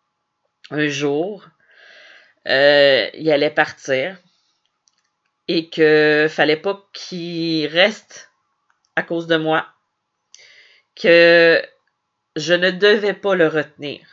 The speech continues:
s'il devait partir, puis que de l'autre côté, euh, ben, il fallait qu'il aille vers la lumière pour pouvoir revenir dans un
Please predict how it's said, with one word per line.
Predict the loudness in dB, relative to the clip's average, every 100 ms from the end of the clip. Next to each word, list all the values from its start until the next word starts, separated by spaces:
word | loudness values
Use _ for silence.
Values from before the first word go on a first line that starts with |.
| _ _ _ _ _
s'il | -20 -16 -12 -2
devait | -2 -2 -2
partir, | -4 -6 -8 -4 -4 -6 _ _ _ _
puis | _ -8
que | -2 0 0 -2 -6 -16 -20 -20 -20 -20 _ _
de | 2
l'autre | 2 -2
côté, | -4 -6 -2 0 0 2 4
euh, | 6 6 6 6 4
ben, | 2 0 0 -4 -4
il | -6
fallait | -4 -4
qu'il | 0
aille | 0 0
vers | 0 2
la | 2
lumière | 0 0 2 2 0 -4
pour | -8 -10
pouvoir | -12 0 4 6 4 2
revenir | 4 4 2 -4 -4 -4 -6 -8
dans | 0 2 2 0 -2
un | 0 -2